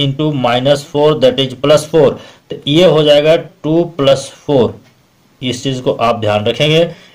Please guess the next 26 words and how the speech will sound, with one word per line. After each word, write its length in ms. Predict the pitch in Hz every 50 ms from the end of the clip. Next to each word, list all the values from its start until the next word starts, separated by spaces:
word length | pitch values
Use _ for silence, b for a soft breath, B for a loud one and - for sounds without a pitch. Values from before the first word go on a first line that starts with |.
| B B -
इसके 260 | 151 147 - - 175
बाद 240 | 165 156 147 139 -
फिर 180 | - 185 190 180
चलेंगे 300 | 185 160 151 160 151 151
हम 100 | 147 147
लोग, 140 | 147 143
sixteen 640 | - - 175 170 170 - - - 170 175 175 165 147 139
divided 640 | 135 135 127 127 127 127 131 131 139 143 139 131 131
by 100 | 131 127 131 123 - - -
four 260 | 139 139 143 147 156 151 - - _ _ _ _ _ _ _ _ _ _ _ _ _ _ - 139
of 280 | 143 170 185 180 - - -
two, 140 | 202 180 139 110 - - - - _ _ _ _ _ _ _ _ _ -
not 300 | 110 131 156 180 151 165
multiply 460 | 165 165 160 175 170 165 170 160 156 156 139
two, 140 | 123 98 87 - - - 139
of 140 | 147 143 -
two, 120 | - 107 92 - - _ _ _ _ _ _ _ _ _ _ _ -
this 260 | 113 110 135 135 -
is 140 | 160 143 139 160
two, 120 | 165 170 185 185 B B B B B B B B B B - 156
this 280 | 156 214 220 208 -
one, 180 | 113 98 85 - - b b b b b b b b
and 240 | 143 147 165 165 143 170
this 200 | 190 165 - 208
is 180 | 190 160 - -
two, 120 | 160 160